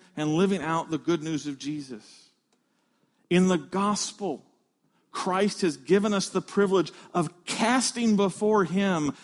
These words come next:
the shining crown of everything that we do, word or deed, before him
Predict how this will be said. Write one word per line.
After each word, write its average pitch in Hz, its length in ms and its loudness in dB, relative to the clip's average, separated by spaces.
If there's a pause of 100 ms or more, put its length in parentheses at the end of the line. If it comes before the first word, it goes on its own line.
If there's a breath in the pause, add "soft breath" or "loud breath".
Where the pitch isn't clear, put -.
(140 loud breath)
the 185 140 10
shining 226 640 4
crown 220 640 2
of 147 140 2 (140)
everything 170 1120 0 (280 soft breath)
that 196 220 8
we 214 360 4 (320 loud breath)
do, 139 680 6 (240 soft breath)
word 247 600 2
or 214 180 6
deed, 165 760 2 (200 soft breath)
before 233 640 4
him 127 640 -2